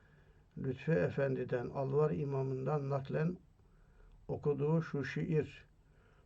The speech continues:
"Bugün Mah-ı Muharrem'dir, muhibbi hanedan ağlar. Bugün eyyam-ı matemdir, bugün ab-ı revan ağlar." der, hıçkıra hıçkıra ağlardı.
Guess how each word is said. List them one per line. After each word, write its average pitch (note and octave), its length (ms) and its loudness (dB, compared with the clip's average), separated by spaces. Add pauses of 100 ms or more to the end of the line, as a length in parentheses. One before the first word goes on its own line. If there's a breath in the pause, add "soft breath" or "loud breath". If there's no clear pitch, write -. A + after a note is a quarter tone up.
(140 soft breath)
"Bugün C#3+ 280 2
Mah-ı D3 460 2
Muharrem'dir, C#3 1040 2
muhibbi C#3 440 -2
hanedan C#3 720 2
ağlar. D3+ 560 2 (1040 loud breath)
Bugün D3 320 4
eyyam-ı D3+ 640 6
matemdir, C#3+ 800 4
bugün C#3+ 360 2
ab-ı C#3 360 2
revan D3 380 4
ağlar." C#3 480 2
der, F3 260 4
hıçkıra D#3 380 0
hıçkıra D3+ 380 2
ağlardı. C#3+ 600 0